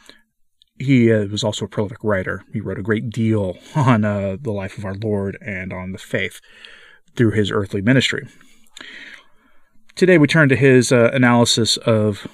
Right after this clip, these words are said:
what Satan was attempting in the, what we'll call the first temptation of Christ,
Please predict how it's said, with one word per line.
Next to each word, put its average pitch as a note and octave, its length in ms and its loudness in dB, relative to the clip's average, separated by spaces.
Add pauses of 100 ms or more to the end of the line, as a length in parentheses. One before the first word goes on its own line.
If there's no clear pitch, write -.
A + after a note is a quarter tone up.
what B2+ 220 -2
Satan A2+ 380 -2
was G2+ 100 -4
attempting G2+ 600 -4 (540)
in A#2 160 0
the, G2 240 -6 (120)
what A2 120 -6
we'll A2+ 120 -8
call A2 180 -4
the G#2 80 -10
first - 300 -6
temptation F#2+ 640 -8
of G2+ 140 -10
Christ, - 500 -6